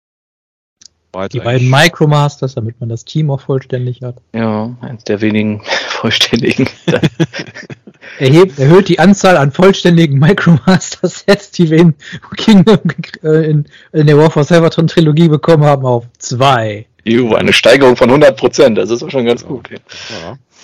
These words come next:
Speaker 1: Und eins der obskursten <laughs> Micromaster-Teams überhaupt, von dem im Westen in der Regel noch überhaupt niemand was gehört hatte, aber gut.
Speaker 3: Mhm.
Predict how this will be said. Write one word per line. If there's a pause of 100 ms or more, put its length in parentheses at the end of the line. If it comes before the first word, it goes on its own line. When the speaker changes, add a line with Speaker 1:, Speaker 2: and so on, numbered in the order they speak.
(680)
Speaker 1:
Und
eins
der
obskursten
<laughs>
Micromaster-Teams
überhaupt,
von
dem
im
Westen
in
der
Regel
noch
überhaupt
niemand
was
gehört
hatte,
aber
gut.
Speaker 3:
Mhm.